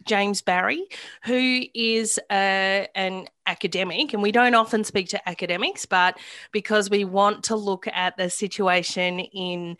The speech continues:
um, i-, in Armenia and Azerbaijan and actually, uh, examine this conflict and try to understand what is happening, um, we're gonna speak with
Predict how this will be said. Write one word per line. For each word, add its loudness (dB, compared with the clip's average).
um, 0
i-, -2
in -2
Armenia 2
and 2
Azerbaijan 0
and 2
actually, -2
uh, 0
examine -2
this -4
conflict -2
and -2
try 2
to 2
understand 0
what 2
is -6
happening, -4
um, 2
we're 2
gonna 4
speak 0
with -2